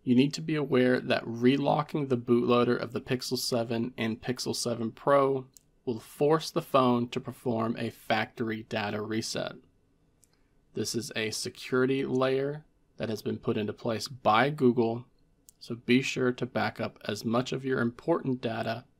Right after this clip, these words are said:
ahead of time. When you're ready to proceed,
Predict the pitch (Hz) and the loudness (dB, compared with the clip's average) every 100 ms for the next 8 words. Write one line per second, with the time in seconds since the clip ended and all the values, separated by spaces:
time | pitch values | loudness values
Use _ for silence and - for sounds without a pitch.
0 | _ - 110 101 104 - 107 90 123 _ | _ -6 -4 -6 -6 -8 -6 -8 -10 _
1 | _ _ _ _ _ _ _ _ _ _ | _ _ _ _ _ _ _ _ _ _
2 | _ _ _ _ _ _ _ _ _ _ | _ _ _ _ _ _ _ _ _ _
3 | 120 113 107 110 110 113 - 110 - - | 0 0 0 0 0 -2 -4 -6 -6 -4
4 | 135 156 | -4 -4